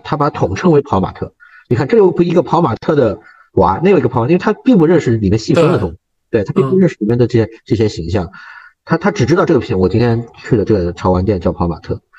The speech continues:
Speaker 2: 嗯。
Speaker 1: 对，所以这是跑马最，最成功的地方。那么手办其实远远要早于潮流玩具和那个，手办其实最早的时候就，就，就是日本人把这些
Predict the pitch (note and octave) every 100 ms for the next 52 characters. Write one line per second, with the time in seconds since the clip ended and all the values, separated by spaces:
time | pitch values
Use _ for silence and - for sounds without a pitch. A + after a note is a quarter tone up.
0 | - D3 D3 A#2+ D#3 D#3 D#4 F3 E3 C3
1 | E3 B2 E3 - G2+ G#2+ G#2 E2+ - -
2 | - - _ G3 G3 - G3+ - D#4+ -
3 | A#2 - A#2 - - - - F3 F3 F3
4 | - - _ _ - A2+ - E2 G#2 D#3+
5 | - G2 G2+ G2+ F2 F2 - G2 E2+ E2+
6 | D#2+ E2 F2 - - F#3 D#4 G2 F2+ B2
7 | C#3+ D3+ G3 - - E2 F2+ A#2+ A2 G#3
8 | - - - _ _ _ _ G3+ F#3+ F#3+
9 | - A#3+ F#3+ G3 C3 A2 G2 A2 B2 B2+
10 | - F#2 F2 - A#2+